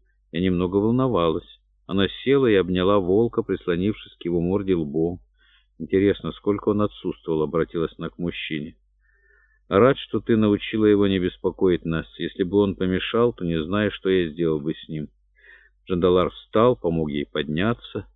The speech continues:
и обнял её. "Эйла, это было... Было, у меня просто нет слов".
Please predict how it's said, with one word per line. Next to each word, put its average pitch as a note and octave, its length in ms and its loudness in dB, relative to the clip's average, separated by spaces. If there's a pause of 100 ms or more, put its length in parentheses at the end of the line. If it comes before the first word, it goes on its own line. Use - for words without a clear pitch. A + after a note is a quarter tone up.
(400)
и G#2+ 100 -2
обнял D#2+ 540 0
её. D#2+ 300 -4 (1040)
"Эйла, F2+ 400 2 (100)
это G2+ 280 0
было... G2+ 500 0 (800)
Было, A2 340 4
у F#2+ 60 4
меня G2 180 2
просто F#2 380 0
нет E2+ 180 0 (140)
слов". A2 320 0